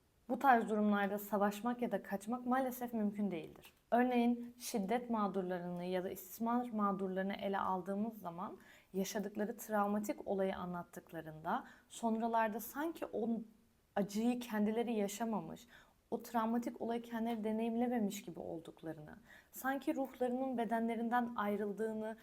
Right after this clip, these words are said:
dışarıdan bu yaşanan olayı gözlemledikleri şeklinde anlatırlar. Ve o travma anında ne kaçabildiklerinden ne de ses çıkarabildiklerinden bahsederler. Tam da bu sebepten. Çünkü o anda sistem kendini tamamen kapatmış durumdadır.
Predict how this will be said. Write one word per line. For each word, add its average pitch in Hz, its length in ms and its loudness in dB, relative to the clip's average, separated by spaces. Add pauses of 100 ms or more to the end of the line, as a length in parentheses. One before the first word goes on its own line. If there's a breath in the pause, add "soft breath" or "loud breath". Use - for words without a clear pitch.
(280 loud breath)
dışarıdan 285 640 0
bu 226 80 0
yaşanan 254 560 -2
olayı 233 300 0
gözlemledikleri 214 1200 2 (180)
şeklinde 180 480 -6
anlatırlar. - 800 -10 (440 loud breath)
Ve 254 140 4
o - 140 0
travma 294 460 2
anında 233 640 0 (240)
ne 254 160 2
kaçabildiklerinden 220 1160 -2 (280 loud breath)
ne 226 120 2
de 285 100 4
ses 320 300 -4
çıkarabildiklerinden 175 1080 -2
bahsederler. 160 720 -10 (560 loud breath)
Tam 262 220 2
da 240 100 4
bu 240 60 0
sebepten. 175 540 -4
Çünkü - 300 -4
o 262 220 6
anda 233 320 2
sistem 269 480 -2
kendini 214 420 -2
tamamen 240 500 2
kapatmış 208 540 -4
durumdadır. 160 540 -14